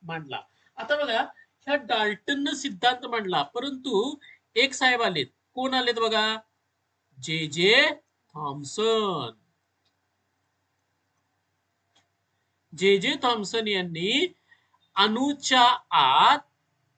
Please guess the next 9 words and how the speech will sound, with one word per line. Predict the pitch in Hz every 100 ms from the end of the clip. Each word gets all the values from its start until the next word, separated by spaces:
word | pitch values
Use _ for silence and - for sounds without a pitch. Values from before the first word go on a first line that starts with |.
| _
अणूमध्ये | 175 185 254 226 180 - 151 165 233 320 - _ _ _ _ _ -
काय | 214 233 240
असतो | - 254 247
म्हणून | 240 247
दाखवून | 247 240 - 269
दिलं? | 262 262 269 262 233 147 - 160
इलेक्ट्रॉन. | 160 170 220 220 _ - 226 226 180 139 131 _ _ _ _ _ _ _ _ _ _ _ _ _ _ 175
कोण | 180
असते? | 175 - 208